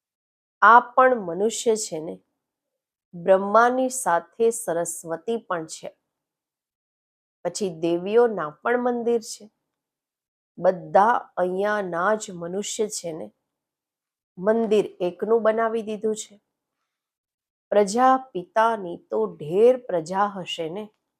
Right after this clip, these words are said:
હવે બની રહી છે. પ્રજાપિતા બ્રહ્માના નું કુળ વૃદ્ધિને પામી રહ્યું છે. છે એડોપ્ટેડ ધર્મના બાળકો.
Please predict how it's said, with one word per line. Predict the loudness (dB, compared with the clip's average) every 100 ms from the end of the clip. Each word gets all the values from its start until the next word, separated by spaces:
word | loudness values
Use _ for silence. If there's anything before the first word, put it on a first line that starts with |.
| _ _ _ _ _ _ _ _ -4
હવે | 4 6
બની | 6 2 2
રહી | 2 2 0
છે. | -12 -18 _ _ _ _ _ _ _ _ _ _ _ _
પ્રજાપિતા | 2 2 4 4 4 0 -12 -4 0 2
બ્રહ્માના | 0 -4 -4 -4 -4 0 0 -2 -6 -8 -16 _ -14
નું | -8 -6 -8 0
કુળ | 4 4 0 _ _ _ _ _
વૃદ્ધિને | -2 -2 -2 -2 -2 0 0
પામી | 0 0 0 0 -2 -2
રહ્યું | -4 -8
છે. | -10 -12 -16 _ _ _ _ _ _ _ _ _ _
છે | -6 4 4 4 0
એડોપ્ટેડ | 2 2 0 -6 0 2 0 -8
ધર્મના | -10 -8 -6 -6 -4 -4
બાળકો. | -4 -4 -6 -8 -12 -14